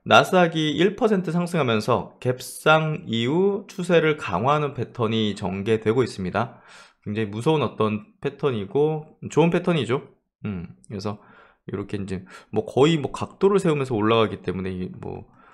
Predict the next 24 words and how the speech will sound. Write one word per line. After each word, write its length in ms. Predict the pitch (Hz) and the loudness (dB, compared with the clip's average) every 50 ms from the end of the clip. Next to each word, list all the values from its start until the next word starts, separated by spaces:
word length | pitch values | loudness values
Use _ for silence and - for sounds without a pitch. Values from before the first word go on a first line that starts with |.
| - _ _ _ _ - | -20 _ _ _ _ -14
어, 340 | - 95 92 92 92 92 98 | -12 -12 -12 -12 -12 -14 -10
사실상 760 | - - 131 123 139 135 131 - 117 104 110 127 139 131 107 | -6 -6 -4 -4 -4 -6 -2 0 0 0 0 -2 -4 -8 -6
뭐, 260 | 92 87 87 85 - - - _ _ _ _ _ _ _ _ - | -6 -6 -6 -6 -10 -16 -20 _ _ _ _ _ _ _ _ -12
뭐 100 | - 95 | -10 -4
산타랠리의 960 | - - 147 147 156 - 175 156 143 123 117 107 110 107 101 98 95 95 92 | 2 4 4 4 4 2 2 2 2 2 2 0 0 0 0 0 0 0 -2
어떤 260 | 87 85 - - 101 | -2 -4 -4 -8 -8
흐름이 340 | 110 156 160 147 127 117 104 | -6 -4 -2 -2 -2 -2 -6
좀 200 | - 104 95 90 | -8 -10 -10 -8
전개되는 600 | - 104 107 113 120 113 101 90 104 135 156 165 - - _ _ _ _ _ _ _ - - | -6 -6 -4 -2 -2 -2 -2 -2 -4 -4 -6 -8 -10 -14 _ _ _ _ _ _ _ -14 -10
그런 240 | 101 98 98 98 | -8 -6 -6 -6
형태가 460 | 101 120 120 120 120 - 113 101 98 - | -6 -8 -10 -8 -8 -6 -6 -6 -6 -6
좀 180 | - - 98 | -8 -8 -8
되는 300 | 98 - 104 98 113 113 | -8 -6 -4 -4 -4 -2
것 100 | 107 92 85 | -4 -4 -6
같고요. 320 | - - 92 104 110 117 - _ _ _ _ - - - - - - _ _ _ | -6 -6 -6 -6 -6 -6 -10 _ _ _ _ -20 -20 -20 -20 -20 -20 _ _ _
어쨌든 360 | - - - - 165 165 175 165 | -6 -4 0 0 0 0 0 0
뭐 80 | 156 | 0
시장 320 | 151 - - - 175 170 165 | -2 -2 -2 -4 -2 -2 -2
분위기는 680 | 156 147 147 139 143 147 143 143 143 139 139 131 113 | -4 -4 -4 -4 -4 -4 -4 -4 -4 -4 -6 -4 -2
뭐 140 | 107 104 90 | -2 -2 -2
매크로 380 | 82 101 110 - - 147 143 127 | -2 -4 -4 -2 -2 -2 0 0
전환 300 | 123 117 113 117 117 110 | 0 -2 -2 -2 -2 -2
때문에 460 | 110 104 101 98 107 117 113 - - _ | -4 -4 -4 -4 -6 -6 -8 -10 -14 _
좋아지는 520 | - - 110 107 104 113 113 113 110 98 | -8 -4 -2 -2 -2 -2 -4 -6 -8 -8